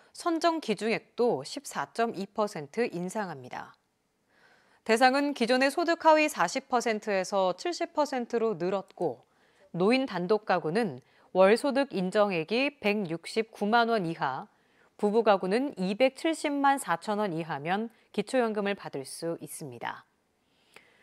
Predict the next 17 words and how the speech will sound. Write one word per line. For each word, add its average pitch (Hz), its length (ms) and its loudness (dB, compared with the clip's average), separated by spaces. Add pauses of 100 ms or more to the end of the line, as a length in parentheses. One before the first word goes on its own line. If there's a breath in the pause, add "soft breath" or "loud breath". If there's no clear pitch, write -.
(120 soft breath)
기초연금은 214 720 2
만 202 300 2
육십오 202 520 -2
세 285 240 2
이상 220 300 -2
노인 165 320 -4
중 160 340 -4 (300 soft breath)
소득과 269 640 6
재산이 220 460 0
적은 214 400 -2
칠십 339 400 -4
퍼센트의 247 560 0
노인에게 165 720 -4 (320 soft breath)
매달 220 500 4
일정액을 220 720 2
지급하는 208 580 0
것으로 135 480 -10